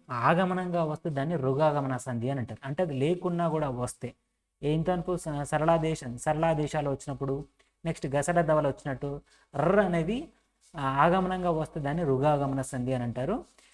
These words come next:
పేదాది శబ్దములకు ఆలు శబ్దం పరమైనప్పుడు కర్మధాయం నందు రుగాగమనమున. అంటే పేదాది శబ్దాలకు ఆలు గనుక పరమైతే మనకేమొస్తుందంటే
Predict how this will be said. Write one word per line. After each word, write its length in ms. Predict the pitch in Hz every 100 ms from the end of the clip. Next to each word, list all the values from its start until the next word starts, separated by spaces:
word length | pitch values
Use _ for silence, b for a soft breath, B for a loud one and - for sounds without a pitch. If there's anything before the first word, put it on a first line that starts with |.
| b -
పేదాది 420 | 175 208 233 233
శబ్దములకు 600 | 202 175 151 170 170 170
ఆలు 300 | 165 135 175
శబ్దం 340 | 190 175 151 165
పరమైనప్పుడు 680 | 143 139 160 151 135 175
కర్మధాయం 580 | 190 139 156 165 165 156
నందు 240 | 143 131 175
రుగాగమనమున. 800 | 151 139 156 165 139 131 113
అంటే 240 | 113 120 151
పేదాది 500 | 170 156 170 185 180
శబ్దాలకు 600 | 170 147 147 147 147 233 339 _ b b b _ -
ఆలు 300 | 131 170 220
గనుక 260 | 208 202
పరమైతే 460 | 196 160 165 165 175
మనకేమొస్తుందంటే 800 | 165 156 156 170 170 - 143